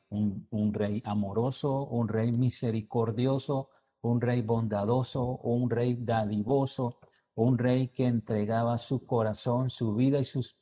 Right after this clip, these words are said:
posesiones a Dios mismo. Y él decía,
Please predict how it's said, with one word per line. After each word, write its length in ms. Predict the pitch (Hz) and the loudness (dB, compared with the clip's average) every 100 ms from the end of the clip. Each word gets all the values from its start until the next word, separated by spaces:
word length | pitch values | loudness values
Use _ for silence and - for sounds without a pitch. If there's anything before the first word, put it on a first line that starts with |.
| _ | _
posesiones 960 | 160 175 139 117 - 165 120 107 123 _ _ _ _ _ _ | 0 0 -2 -4 0 2 2 2 -2 _ _ _ _ _ _
a 180 | 98 92 | -4 0
Dios 420 | 107 123 120 110 | 2 4 4 4
mismo. 560 | 120 110 - 90 82 | 4 4 0 -8 -8
Y 120 | 95 104 | -4 -2
él 60 | |
decía, 380 | 113 107 123 | -2 -2 -2